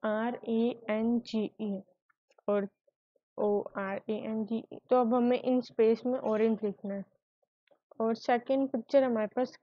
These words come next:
girl की, जी आई आर एल,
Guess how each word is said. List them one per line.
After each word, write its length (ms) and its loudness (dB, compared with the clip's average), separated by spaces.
girl 440 2
की, 280 -6
जी 340 2
आई 340 -2
आर 300 -4
एल, 140 -6